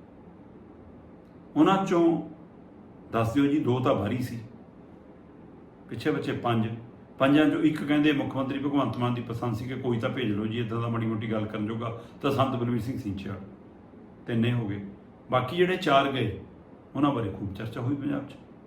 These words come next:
ਕਿ ਤਾਂ ਬਈ ਵੇਚਤੀਆਂ ਸੀਟਾਂ। ਹੁਣ ਚਾਹੇ ਅਗਲਾ ਮੰਨੇ, ਚਾਹੇ ਨਾ ਮੰਨੇ, ਚਾਹੇ ਅਗਲਾ ਉਲਟਾ ਕਹੇ ਕਿ ਸਾਡੇ 'ਤੇ ਗਲਤ ਪ੍ਰਚਾਰ ਕੀਤਾ ਜਾ ਰਿਹਾ, ਪਰ ਪੰਜਾਬ 'ਚ ਬਣ ਗਿਆ,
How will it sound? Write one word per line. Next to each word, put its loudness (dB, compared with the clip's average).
ਕਿ -2
ਤਾਂ -2
ਬਈ 0
ਵੇਚਤੀਆਂ -4
ਸੀਟਾਂ। -8
ਹੁਣ 0
ਚਾਹੇ 4
ਅਗਲਾ 2
ਮੰਨੇ, 4
ਚਾਹੇ -2
ਨਾ 0
ਮੰਨੇ, 2
ਚਾਹੇ 0
ਅਗਲਾ -2
ਉਲਟਾ 0
ਕਹੇ 0
ਕਿ 0
ਸਾਡੇ -4
'ਤੇ -4
ਗਲਤ -2
ਪ੍ਰਚਾਰ 0
ਕੀਤਾ -6
ਜਾ -4
ਰਿਹਾ, -6
ਪਰ -10
ਪੰਜਾਬ 4
'ਚ -2
ਬਣ 6
ਗਿਆ, 4